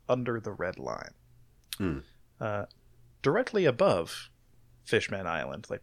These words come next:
Speaker 1: if you just go straight up vertically, uh, you'll find the holy city of
Speaker 2: Yeah.
Speaker 1: Mary Joie. So people have thought for some time, and I subscribe to this as well,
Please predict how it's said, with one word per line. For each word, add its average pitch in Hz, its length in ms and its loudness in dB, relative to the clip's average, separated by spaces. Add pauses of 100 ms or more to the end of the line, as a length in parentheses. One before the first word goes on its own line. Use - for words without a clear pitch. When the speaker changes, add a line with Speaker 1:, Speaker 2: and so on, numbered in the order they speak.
Speaker 1:
if - 120 -12
you 104 80 -8
just 101 200 -8
go 95 240 0
straight - 440 0
up 113 240 0
vertically, 107 640 -6 (500)
uh, 98 320 0
you'll 196 120 4
find 196 540 0 (120)
the 139 100 6
holy 147 280 6
city - 400 -6 (180)
of 92 300 2
Speaker 2:
Yeah. 92 280 2
Speaker 1:
Mary 101 220 0
Joie. 95 360 -2 (1160)
So 123 340 -2
people 165 340 0
have 123 100 4
thought 123 240 2
for 110 100 -8
some 101 220 -2
time, 87 420 -4
and 101 220 -10
I 85 260 0
subscribe - 380 -6
to 90 60 -12
this - 180 -10
as - 140 -14
well, - 240 -6